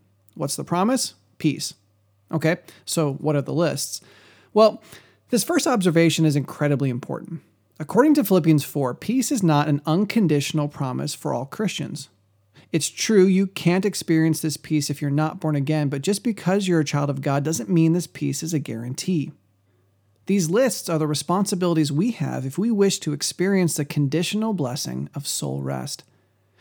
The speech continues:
If you want peace in your parenting that's totally detached and unaffected by the turmoil in your home, you're gonna have to work for it.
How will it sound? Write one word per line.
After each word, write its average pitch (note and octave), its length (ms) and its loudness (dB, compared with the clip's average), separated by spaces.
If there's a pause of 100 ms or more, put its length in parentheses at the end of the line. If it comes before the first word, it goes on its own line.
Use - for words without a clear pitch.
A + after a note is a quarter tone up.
(220)
If D#3+ 80 2
you C#4+ 140 6
want D#4+ 240 -2
peace F3+ 340 0
in D3+ 140 -2
your D3 100 -2
parenting C#3+ 480 -4
that's C#3 240 -4
totally C4+ 560 -2
detached F3+ 640 -6
and C#3+ 140 -4
unaffected G#3 680 -4
by C#3+ 120 0
the C#3 80 -4
turmoil F3+ 440 -2
in D3 80 0
your C#3 140 -2
home, C#3+ 360 -2
you're C#3+ 100 0
gonna F3+ 220 0
have C4+ 300 -6
to G3 100 0
work C3+ 280 -2
for - 260 -10
it. - 160 -16